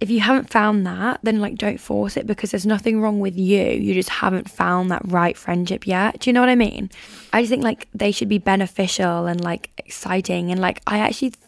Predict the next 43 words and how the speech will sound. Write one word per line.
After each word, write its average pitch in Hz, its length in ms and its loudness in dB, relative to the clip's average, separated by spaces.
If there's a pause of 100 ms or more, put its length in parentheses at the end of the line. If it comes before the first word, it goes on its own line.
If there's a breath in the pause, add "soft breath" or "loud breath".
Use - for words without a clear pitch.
(140)
think 214 200 2
it - 40 0
would 208 100 -2
be 202 80 0
quite - 300 -6
frustrating 185 960 -4 (480 loud breath)
if - 480 -2 (100)
you 208 240 0
were 220 100 4
just, 202 120 -4
like, - 140 -4
making 202 500 2
an 196 80 2
effort 202 180 -2
with 202 140 -2
someone 180 500 -2 (320 loud breath)
and, 190 100 -2
like, 180 140 -2
going 196 200 4
out 190 120 2
with 185 80 0
them 185 120 2
and 185 100 -2
spending 190 320 0
your 180 100 2
time, 180 500 0 (480 loud breath)
if - 340 -4
you 202 220 -2
didn't 208 280 6
actually, 196 360 0
like, 185 300 -2
enjoy 196 680 2 (160)
your 196 200 2
time 196 280 2
with 190 100 0
that - 160 0
person 190 520 0
that 190 180 -2
much. 185 500 2
Like, 190 240 -2 (300 loud breath)
you're 208 160 4
better 208 380 2
off 220 480 0